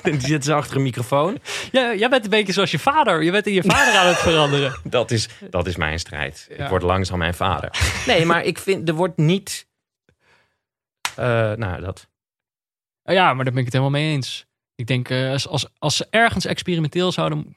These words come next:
Speaker 2: kunnen zijn, dan is het, eh, daar wel. Maar,
Speaker 1: Ja.
Speaker 2: ehm, ja, ik
Speaker 1: Ve-,
Speaker 2: vind dus zo, ja.
Speaker 1: Jordy Season,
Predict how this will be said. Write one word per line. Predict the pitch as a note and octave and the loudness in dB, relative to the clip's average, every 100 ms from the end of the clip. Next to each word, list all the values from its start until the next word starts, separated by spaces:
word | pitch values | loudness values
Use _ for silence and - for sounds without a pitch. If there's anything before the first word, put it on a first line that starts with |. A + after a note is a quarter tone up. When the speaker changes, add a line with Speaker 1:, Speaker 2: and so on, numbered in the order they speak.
| _ - | _ -4
Speaker 2:
kunnen | F#3 E3 | -2 0
zijn, | C3+ D#3 D3+ | -2 -2 -2
dan | C#3 C#3+ | -4 -6
is | C3 | -8
het, | C3 - | -10 -8
eh, | C#3 C#3 C#3 | -6 -6 -4
daar | D#3+ D#3 | 0 0
wel. | - C#3+ - _ _ _ _ - | -2 -14 -16 _ _ _ _ -2
Maar, | D3+ C#3+ C#3+ | 0 2 2
Speaker 1:
Ja. | C#3 | 2
Speaker 2:
ehm, | C3+ C3+ B2+ A#2 _ _ _ _ _ _ _ _ - | 0 -2 -4 -8 _ _ _ _ _ _ _ _ -4
ja, | E3 | 0
ik | F#3 | 2
Speaker 1:
Ve-, | |
Speaker 2:
vind | B3 F3 | 0 -2
dus | D3 | -2
zo, | B2 | -6
ja. | A2+ | -2
Speaker 1:
Jordy | D3 G#3+ G3+ | 2 4 2
Season, | - E3+ A#2+ | 0 2 0